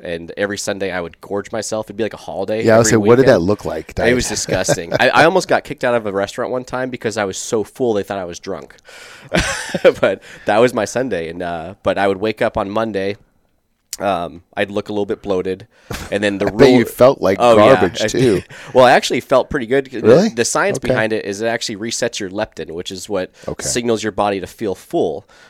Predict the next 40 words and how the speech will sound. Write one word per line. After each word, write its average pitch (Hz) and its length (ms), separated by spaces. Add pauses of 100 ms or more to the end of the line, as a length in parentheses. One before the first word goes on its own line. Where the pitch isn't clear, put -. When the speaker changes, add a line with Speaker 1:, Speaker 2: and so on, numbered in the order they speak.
(120)
Speaker 1:
Um, 92 420
and 101 100
so 110 160
it 92 80
made 110 200
it - 60
easier 120 200
to 95 120
diet 98 360
the 95 80
rest 101 200
of - 20
the 87 100
week 104 300
once 98 180
I 90 100
had 90 440
those 87 280 (200)
levels 98 300
of 90 80
leptin 95 340
reset. 85 460 (420)
Um, 87 480
and 92 180
then 90 420 (120)
the 104 120
rule 107 360
of 98 60
thumb 107 340
he 101 120
gave 95 240
me 98 120
was 90 180
I 87 80
had 98 160
to 92 100
do 92 140
high 92 160
intensity 92 400
intervals 87 340